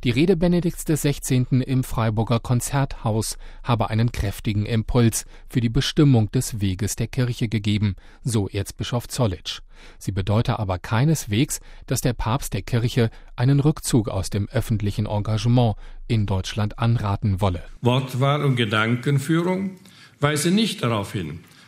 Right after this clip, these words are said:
Speaker 2: dass er von der Kirche in Deutschland eine grundstürzend neue Verfassung erwartet. Ihm geht es um die richtige Verbindung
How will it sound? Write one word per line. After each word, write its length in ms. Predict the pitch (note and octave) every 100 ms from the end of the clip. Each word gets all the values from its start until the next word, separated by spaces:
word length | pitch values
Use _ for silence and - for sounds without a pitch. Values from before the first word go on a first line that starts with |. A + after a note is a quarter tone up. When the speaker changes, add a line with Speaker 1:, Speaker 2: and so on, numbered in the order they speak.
| -
Speaker 2:
dass 200 | A#2+ A#2+
er 80 |
von 180 | A#2 A2+
der 100 | G#2+
Kirche 380 | G2+ D3+ C#3+ B2
in 80 | G2+
Deutschland 580 | G#2+ B2 B2+ C#3 C#3 C#3 - _ _ - _
eine 420 | A2+ A2 A2 G#2+
grundstürzend 840 | G2 B2+ B2+ C3 - C3+ C3 D3 D3+
neue 480 | E3+ G3+ G#3 B2
Verfassung 600 | - A2 G2+ G#2+ G2 G#2
erwartet. 640 | G2 F#2 E2 D#2+ - - - _ - _ - - _ _ -
Ihm 260 | D3+ E3
geht 280 | D3 C3+ B2+
es 480 | C#3 C3 - - - _ _ _ _
um 300 | - B2 B2
die 140 | B2 B2
richtige 640 | A2+ B2 - C3 B2 B2
Verbindung 1000 | D3 B2 - E3 C#3+ B2 G2+ F#2+ E2 F2+